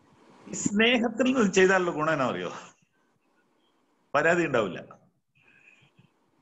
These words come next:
സ്നേഹത്തിൽ നിന്ന് ചെയ്താലുള്ള രണ്ടാമത്തെ ഗുണം,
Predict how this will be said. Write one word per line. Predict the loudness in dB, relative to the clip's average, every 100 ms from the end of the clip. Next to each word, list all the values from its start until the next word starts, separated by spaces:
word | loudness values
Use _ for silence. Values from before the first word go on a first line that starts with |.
| _ _ -20 _ -20 -20 -20 -20 -20 -20 -20 -20 -20 -20 -20 -20 -20 -20 -20 -20 -20 -20 -14
സ്നേഹത്തിൽ | -2 2 2 2
നിന്ന് | 0
ചെയ്താലുള്ള | 2 4 2 0 -2
രണ്ടാമത്തെ | 0 0 0 -4
ഗുണം, | -4 -4 -6